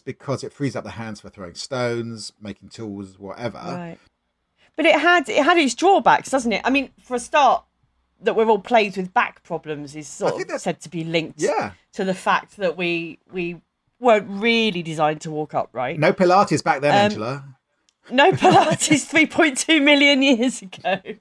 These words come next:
Speaker 2: Probably yoga, though. That
Speaker 1: Mm,
Speaker 2: seems
Speaker 1: mm.
Speaker 2: pretty old.
Speaker 1: And it also brings problems for, uh, the birth of babies because, you know, if you're,
Speaker 2: Mm.
Speaker 1: uh, on all fours and you give birth, your pelvis is a certain shape. Uh, but as you start
Speaker 2: Yeah.
Speaker 1: to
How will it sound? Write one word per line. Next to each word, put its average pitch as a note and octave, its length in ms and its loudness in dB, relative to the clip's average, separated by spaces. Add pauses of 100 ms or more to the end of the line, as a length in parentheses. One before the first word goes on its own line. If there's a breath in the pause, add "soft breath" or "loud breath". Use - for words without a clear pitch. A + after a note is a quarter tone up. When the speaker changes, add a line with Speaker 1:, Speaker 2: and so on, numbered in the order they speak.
(500 loud breath)
Speaker 2:
Probably C#4 320 2
yoga, A3 480 2
though. D3+ 200 2
That F#3+ 180 4
Speaker 1:
Mm, - 20 -8
Speaker 2:
seems D3+ 240 -2
Speaker 1:
mm. - 40 -18
Speaker 2:
pretty C#3 240 -6
old. D3 380 -4
Speaker 1:
And E3 100 -2
it E3 120 -2
also F3 260 0
brings C#3+ 400 -2
problems C3+ 420 -8
for, C3 480 -2
uh, B2+ 120 -2
the C3 100 -6
birth C#3 400 -2
of A#2 320 -8
babies C#3+ 400 -2
because, A#2 500 -8
you C3+ 100 -10
know, A#2 100 -4
if A2+ 220 -6
you're, D#3 260 0
Speaker 2:
Mm. C3+ 60 -4
Speaker 1:
uh, B2+ 120 -2
on C3+ 140 -2
all B2+ 100 -2
fours G#2 400 -4
and G2+ 80 -8
you G2 60 -6
give G2 200 -10
birth, G2+ 240 -8
your A#2 120 -10
pelvis A#2+ 360 -6
is G#2 120 -14
a G#2 40 -14
certain G#2 280 -8
shape. F#2+ 340 -12 (580)
Uh, A#2 140 -6
but A#2 160 -4
as C#3 140 -6
you D3 80 -8
start C#3+ 260 -2
Speaker 2:
Yeah. F3+ 100 -10
Speaker 1:
to B2+ 360 -6